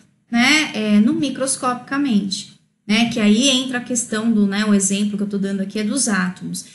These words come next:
Então, a gente vai falar um pouco agora de teoria atômica, tá? Eu vou ser, é, um pouquinho breve nessa parte de teoria atômica. Eu tô falando, eu entrei nesse assunto, né, é, pra gente não perder um pouco o foco dessa questão de matéria e energia,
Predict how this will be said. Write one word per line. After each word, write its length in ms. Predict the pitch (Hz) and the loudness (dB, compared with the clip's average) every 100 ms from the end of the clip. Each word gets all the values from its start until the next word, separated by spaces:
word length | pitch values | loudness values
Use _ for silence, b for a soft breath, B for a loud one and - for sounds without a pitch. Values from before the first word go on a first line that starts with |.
| B - | B -4
Então, 140 | 403 | 0
a 40 | |
gente 220 | 403 427 415 | 0 0 0
vai 120 | 392 | -2
falar 260 | 381 349 | 0 0
um 100 | 339 | -2
pouco 300 | 339 320 349 311 | -4 -4 -2 -2
agora 380 | 240 226 220 | 0 0 0
de 160 | 214 208 | 2 2
teoria 380 | 208 214 208 202 | 2 0 2 0
atômica, 800 | 202 214 220 247 247 247 240 B B B _ | -2 -2 0 0 0 -2 -2 B B B _
tá? 360 | 220 233 247 - | 0 4 4 2
Eu 120 | 240 | 0
vou 120 | 247 | 0
ser, 360 | 311 - 320 233 - - | 0 -2 -2 -6 -8 -2
é, 340 | 233 220 214 | 0 0 0
um 80 | 226 | -2
pouquinho 340 | 277 - 320 | -4 -4 0
breve 800 | 226 208 220 233 233 269 339 - - | 2 4 4 4 2 0 -2 -8 -8
nessa 320 | 214 220 233 | -6 -4 -2
parte 340 | 220 214 208 | 0 0 0
de 60 | 208 | -4
teoria 320 | 214 202 196 | 0 0 0
atômica. 420 | 190 220 240 262 | -4 0 0 0
Eu 40 | 254 | -6
tô 100 | 302 | -6
falando, 560 | 294 269 262 254 208 - _ _ _ _ _ _ - | -4 -4 -2 -2 -4 -8 _ _ _ _ _ _ -2
eu 140 | 214 | 0
entrei 360 | 247 233 269 320 | 2 2 2 2
nesse 220 | 294 - | 0 0
assunto, 640 | 214 - 240 320 - 208 B B B B | -2 -2 -2 -2 -6 -8 B B B B
né, 640 | - 226 262 254 214 208 196 | -2 2 4 2 2 0 0
é, 40 | |
pra 240 | 196 240 233 | -2 -2 0
gente 300 | 262 277 254 | 0 0 0
não 120 | 247 | 0
perder 260 | 247 220 | 0 0
um 120 | 240 247 | -2 0
pouco 300 | 247 233 240 | -2 -4 -4
o 40 | |
foco 520 | - - 226 277 - | -8 -6 -2 -2 -4
dessa 260 | 208 214 214 | -4 -2 -4
questão 400 | 220 - 220 208 | -4 -4 0 2
de 120 | 202 | 4
matéria 420 | 208 208 208 190 | 2 0 -2 -2
e 40 | 190 | 0
energia, 640 | 190 190 185 262 302 214 | 0 -2 0 0 0 -2